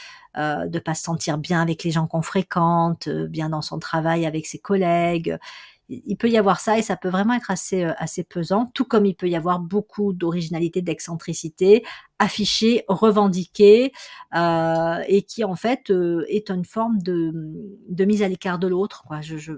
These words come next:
je me montre tellement, euh, différent, euh, tellement, euh, euh, dans mes valeurs, euh, que, que je, je, je n'a-, je n'accepte pas l'autre tel qu'il est et je lui fais pas réellement de place,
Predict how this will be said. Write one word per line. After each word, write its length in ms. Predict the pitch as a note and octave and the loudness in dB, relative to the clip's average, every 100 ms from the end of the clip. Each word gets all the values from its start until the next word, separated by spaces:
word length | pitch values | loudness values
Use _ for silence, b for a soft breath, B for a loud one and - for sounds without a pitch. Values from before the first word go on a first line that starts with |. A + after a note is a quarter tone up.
| D3+ | -14
je 140 | D#3 E3+ | -14 -10
me 100 | F3 | -4
montre 600 | G3 A#3 A#3+ - D3+ - B B _ | -2 0 -2 -4 -6 -6 B B _
tellement, 540 | A3+ A3 A3+ A#3 A#3 | -2 0 0 0 0
euh, 60 | G3+ | -2
différent, 960 | E3 A3 - A3 G3+ G#3 A3 A3 A3 G3+ | -2 -6 -2 0 2 2 0 0 -2 -2
euh, 80 | E3 | -4
tellement, 680 | - G3+ G#3 G#3 G#3 G#3 | -4 -2 0 0 -2 -2
euh, 100 | F3 F3 B B - | -4 -8 B B -10
euh, 720 | D#3+ D#3+ D#3 D#3 D#3 D3+ D3+ D#3 - - B B B | -6 -4 -4 -6 -8 -10 -12 -14 -16 -20 B B B
dans 100 | F3 | -4
mes 140 | F3+ G3 | 0 2
valeurs, 640 | F#3 G3+ G#3 G#3 G3+ G3 | 2 2 4 4 2 2
euh, 420 | F3+ E3 D#3+ D#3 A#2 - D3 - | -2 -2 -2 -4 -6 -10 -14 -10
que, 200 | - G#3 | 2 4
que 260 | F3+ A#3 A3+ | 4 -2 -2
je, 300 | G#3+ G3+ D#3+ | 0 -2 -2
je, 260 | D#3+ F3+ D#3 A#2+ | -4 -6 -8 -10
je 420 | D#3 D#3+ - - | -14 -14 -16 -6
n'a-, 200 | F#3 G3+ - | 0 0 0
je 160 | F3 F#3 | -8 -4
n'accepte 600 | F#3+ F3 - B3 A#3 A3 | -2 -4 -6 -8 -4 -4
pas 220 | A3 C#4 | 2 2
l'autre 320 | G#3+ G3+ - | 4 2 2
tel 220 | - F#3 | -8 -8
qu'il 200 | F3+ G3 | -8 -4
est 140 | A3 C4+ | -2 0
et 60 | |
je 100 | G3 | 2
lui 140 | F#3+ F3 | 0 0
fais 140 | F#3+ | -8
pas 180 | - A#3 | -4 -2
réellement 420 | A#3 A#3 G#3+ G#3 | 0 -2 0 -2
de 60 | G3+ | -4
place, 380 | - C3 - | -6 -8 -8